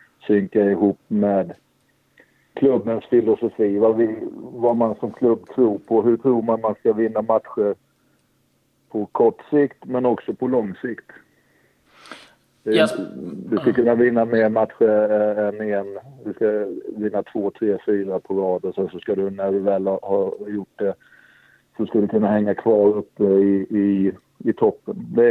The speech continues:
Speaker 1: är, det är mycket ekonomi med i det här också. Det, det är alltså att lägga, eh, fotbollsekonomin ligger ju på mig som sportchef att få,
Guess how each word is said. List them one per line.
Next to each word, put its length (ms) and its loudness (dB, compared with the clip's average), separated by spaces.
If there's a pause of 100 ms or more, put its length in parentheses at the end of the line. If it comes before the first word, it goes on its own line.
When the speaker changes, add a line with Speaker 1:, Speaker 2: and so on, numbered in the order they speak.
Speaker 1:
är, 180 0
det 100 -10
är 220 -8
mycket 300 -12
ekonomi 640 -8
med 260 -8
i 20 -2
det 60 -4
här 220 -2
också. 300 -8
Det, 300 -4
det 100 -2
är 40 0
alltså 400 -2
att 100 -8
lägga, 400 0 (640)
eh, 220 -4
fotbollsekonomin 1000 0
ligger 320 2
ju 480 2 (140)
på 80 -4
mig 220 2
som 160 -2
sportchef 560 0
att 160 -2
få, 300 2